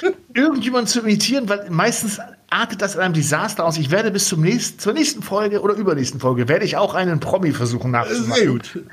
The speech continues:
Speaker 1: Und du musst dann raten, raten, welcher, welcher das ist.
Speaker 2: Ja, du kündigst es an, dann fällt's mir viel einfacher.
Speaker 1: Ja, aber das ist dann ja nicht so lustig, oder?
Speaker 2: Ich weiß nicht.
Speaker 1: Egal, wir, wir, wir werden es dementsprechend sehen.
Speaker 2: Ah, pass auf, ich sag das viel lieber, viel cooler wäre, wenn, äh,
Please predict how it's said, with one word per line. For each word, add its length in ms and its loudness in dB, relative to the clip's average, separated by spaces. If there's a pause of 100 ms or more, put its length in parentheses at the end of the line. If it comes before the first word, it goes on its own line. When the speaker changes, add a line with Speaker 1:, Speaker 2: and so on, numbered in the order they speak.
(180)
Speaker 1:
Und 200 4
du 80 0
musst 240 2
dann 140 2
raten, 600 0 (360)
raten, 540 0
welcher, 460 2 (100)
welcher 280 0
das 200 -4
ist. 320 -10 (280)
Speaker 2:
Ja, 140 -2
du 100 2
kündigst 340 2
es 120 4
an, 140 2
dann 140 4
fällt's 260 0
mir 80 4
viel 160 -2
einfacher. 420 -4 (760)
Speaker 1:
Ja, 180 2
aber 100 2
das 160 0
ist 140 -2
dann 120 2
ja 120 4
nicht 120 0
so 80 -6
lustig, 440 -6
oder? 320 -6 (160)
Speaker 2:
Ich 100 -12
weiß 180 -6
nicht. 120 4
Speaker 1:
Egal, 240 2
wir, 360 0
wir, 220 -2
wir 160 4
werden 260 2
es 260 -4
dementsprechend 800 -6
sehen. 200 -4
Speaker 2:
Ah, 100 4
pass 140 2
auf, 280 0
ich 140 4
sag 140 0
das 100 -2
viel 160 2
lieber, 260 2 (200)
viel 240 0
cooler 400 0
wäre, 280 0
wenn, 240 2
äh, 320 4